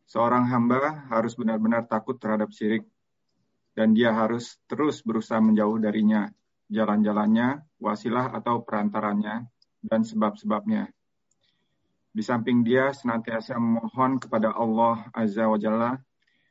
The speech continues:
agar terlindung darinya. Hal ini sebagaimana yang dilakukan oleh para nabi, orang-orang saleh, dan manusia pilihan, yakni orang, yakni mereka memohon kepada Allah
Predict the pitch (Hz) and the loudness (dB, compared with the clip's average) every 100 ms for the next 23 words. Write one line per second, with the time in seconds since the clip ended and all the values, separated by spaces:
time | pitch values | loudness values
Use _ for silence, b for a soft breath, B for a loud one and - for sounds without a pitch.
0 | _ _ - 113 113 117 113 117 117 127 | _ _ -4 -2 0 -2 -2 0 2 4
1 | 120 107 107 107 104 98 - _ _ _ | 4 2 2 -2 -2 -6 -10 _ _ _
2 | - 113 110 120 127 120 110 107 107 110 | -4 -2 0 2 0 0 0 0 0 -2
3 | 113 123 117 113 107 107 110 113 107 104 | -4 -6 -4 -2 0 0 -2 -2 0 -2
4 | 110 107 107 104 104 113 131 151 - _ | -4 -4 -2 -2 0 0 0 -4 -12 _
5 | _ _ - 110 107 110 113 107 113 117 | _ _ -6 -4 -2 0 0 0 0 2
6 | 131 127 - _ 110 113 110 113 120 131 | -2 -6 -18 _ -2 4 4 4 0 -2
7 | 117 117 110 107 107 101 101 _ - 110 | -2 -2 -4 -4 -4 -4 -6 _ -14 -12
8 | - 117 113 104 113 113 120 123 123 _ | -8 -6 -6 -6 -4 0 0 -2 -6 _
9 | _ _ 113 110 120 - 113 - - 123 | _ _ -6 -4 -4 -4 -4 -4 -2 2
10 | 117 110 107 120 120 - 110 107 104 110 | 4 2 0 -2 -2 -2 -4 -2 -4 -2
11 | 113 123 131 | 2 2 2